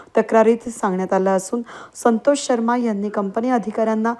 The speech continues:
बाहेर बोलावून त्यांच्याशी वाद घालत आर्थिक मागणी केल्याचा आरोप करण्यात आलाय. कंपनीनं केलेल्या बांधकामावरील तक्रार मागे घेण्यासाठी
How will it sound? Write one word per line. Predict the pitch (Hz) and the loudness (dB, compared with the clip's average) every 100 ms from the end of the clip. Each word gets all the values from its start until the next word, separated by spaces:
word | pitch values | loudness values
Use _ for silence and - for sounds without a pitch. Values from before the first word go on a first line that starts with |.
| - - - | -10 -18 -4
बाहेर | 208 202 247 | 0 0 0
बोलावून | 247 233 226 233 | 0 -2 -2 -4
त्यांच्याशी | 220 190 208 - | -6 -6 -6 -4
वाद | 196 190 190 - | 0 0 0 -2
घालत | 196 180 | 0 2
आर्थिक | - 180 - 185 | 0 -4 -4 -6
मागणी | 185 170 180 | -4 -4 -4
केल्याचा | 185 180 180 190 190 - - - - | 0 0 2 0 -2 -8 -20 -18 0
आरोप | 202 208 240 | 0 2 -2
करण्यात | - 196 180 180 | -4 -4 -4 -2
आलाय. | 175 175 - - - _ | 0 0 -4 -20 -20 _
कंपनीनं | 247 240 277 294 294 294 | 0 2 2 2 0 0
केलेल्या | 285 269 254 | 0 0 2
बांधकामावरील | 240 214 202 220 220 214 214 214 | 0 -2 -4 -4 -2 -2 -2 -4
तक्रार | 208 208 202 | -6 -6 -6
मागे | 196 185 196 | -6 -6 -6
घेण्यासाठी | 196 190 185 196 214 | -4 -6 -4 -6 -6